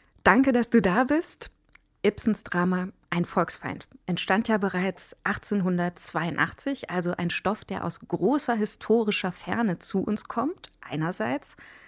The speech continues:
Andererseits aber auch ein Stück, das immer wieder in den Spielplänen der Theater auftaucht, sehr präsent ist.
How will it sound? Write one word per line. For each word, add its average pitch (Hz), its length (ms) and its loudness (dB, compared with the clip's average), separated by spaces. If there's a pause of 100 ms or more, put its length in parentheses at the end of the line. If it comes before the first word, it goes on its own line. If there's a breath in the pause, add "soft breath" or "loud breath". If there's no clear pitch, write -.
(160 loud breath)
Andererseits 240 640 2
aber 220 320 2
auch 208 140 2
ein 190 140 -2
Stück, - 280 -2
das 208 240 -2
immer 277 260 2
wieder 262 220 0
in 220 100 0
den 214 140 -2
Spielplänen 208 960 -2
der 185 220 -6
Theater - 640 -6
auftaucht, - 800 -6
sehr - 120 -8
präsent 165 560 -4
ist. - 380 -4